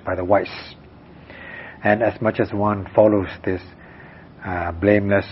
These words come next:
ways, uh, one is bound to reap the wholesome benefits. And if it's, uh, blamele-, uh, blameworthy, akusala, one will be,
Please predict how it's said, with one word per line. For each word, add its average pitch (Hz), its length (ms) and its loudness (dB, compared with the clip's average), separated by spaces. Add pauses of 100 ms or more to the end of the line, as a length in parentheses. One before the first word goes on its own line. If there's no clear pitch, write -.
(120)
ways, 131 400 4 (720)
uh, 95 180 0
one 98 320 0
is 92 100 -6
bound 101 420 0
to 87 280 -4 (240)
reap 95 220 -4 (520)
the 87 320 -8
wholesome 98 440 -4
benefits. - 420 2 (840)
And 110 220 2
if 123 180 2
it's, - 460 0
uh, 101 160 6
blamele-, 117 720 4
uh, 104 120 4
blameworthy, 123 680 6 (260)
akusala, 120 600 4 (580)
one 107 260 4
will 95 160 0
be, 92 420 -2